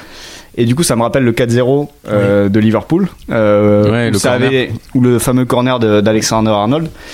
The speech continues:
Speaker 1: qui est une action qui a été pas travaillée par Liverpool, mais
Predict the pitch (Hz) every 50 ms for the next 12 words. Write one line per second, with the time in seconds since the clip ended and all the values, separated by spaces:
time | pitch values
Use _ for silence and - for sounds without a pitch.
0 | - - - - _ - - 123 120 127 117 - 156 151 - 120 110 - 127 117
1 | 113 - - - - - - _ 131 123 - 117 113 131 127 123 127 127 127 127
2 | 117 113 107 101 104 104 107 110 110 - 175 190 170 160 135 127 135 147 160 170
3 | 165 175